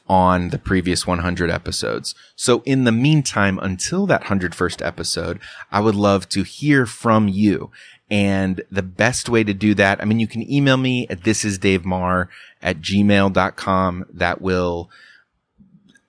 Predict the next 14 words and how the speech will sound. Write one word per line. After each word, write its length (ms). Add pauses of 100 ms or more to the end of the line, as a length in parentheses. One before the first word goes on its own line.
(100)
uh, 220
allow 300
me 180
to, 540
uh, 560 (300)
to 220
read 260
your 100
email 440
on 260
the 80
show, 440 (560)
but 240
also 680